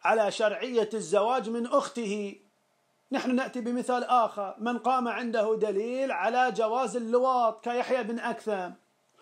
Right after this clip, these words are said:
أو قام عنده دليل على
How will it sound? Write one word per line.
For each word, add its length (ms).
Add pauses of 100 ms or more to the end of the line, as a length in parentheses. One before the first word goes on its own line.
(180)
أو 120
قام 320
عنده 580
دليل 680 (360)
على 600